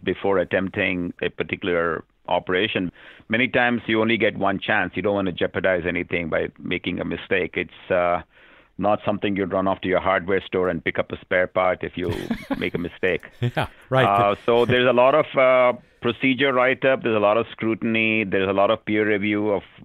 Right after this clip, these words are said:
Speaker 1: to make sure that we haven't forgotten anything. And then it's a very deliberate, uh, process with not only the, actually the main procedure being run, but there are folks from our quality assurance groups who are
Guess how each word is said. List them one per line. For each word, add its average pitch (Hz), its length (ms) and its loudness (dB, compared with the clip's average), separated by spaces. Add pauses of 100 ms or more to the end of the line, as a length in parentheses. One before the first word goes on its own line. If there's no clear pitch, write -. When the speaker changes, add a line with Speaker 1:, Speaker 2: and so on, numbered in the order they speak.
(260)
Speaker 1:
to 85 60 -10
make 98 180 -2
sure 101 200 -2
that 92 320 0
we 92 60 -2
haven't 95 220 -2
forgotten 98 440 -2
anything. 98 580 -2 (680)
And 95 260 -2
then 110 160 2
it's 107 140 -2
a 107 60 2
very 110 200 2
deliberate, 107 800 0
uh, 101 280 4
process 107 640 0
with 107 220 -2
not 107 160 0
only 110 300 0
the, 98 180 0
actually 101 340 -2
the 90 100 -4
main 98 260 -2
procedure 107 500 -4
being 104 240 -2
run, 117 380 0
but 98 320 2
there 98 240 0
are 92 240 2 (720)
folks 107 400 0
from 101 200 0
our 92 200 2
quality 98 500 -2
assurance 104 380 -2
groups 104 440 -4
who 98 120 0
are 90 380 0